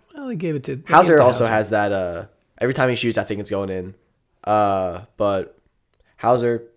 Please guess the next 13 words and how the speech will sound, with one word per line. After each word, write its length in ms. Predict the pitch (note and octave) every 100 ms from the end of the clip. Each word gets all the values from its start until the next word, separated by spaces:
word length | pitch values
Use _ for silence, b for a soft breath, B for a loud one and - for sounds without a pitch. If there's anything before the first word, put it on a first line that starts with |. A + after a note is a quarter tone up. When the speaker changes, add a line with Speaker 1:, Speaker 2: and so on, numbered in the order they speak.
| - _ _ _ _
Speaker 2:
I 60 | A#2+
don't 80 | B2
know, 80 | A2+
maybe 160 | A2+
missed 180 | A2+ A2
some 80 | A2
shots, 440 | A2+ G#2+ G#2 -
uh, 240 | G#2 G2 F#2
in 60 | G2
that 160 | F#2+
third 180 | G#2 G2
quarter, 260 | G2+ G2 F2+
but 300 | F#2 -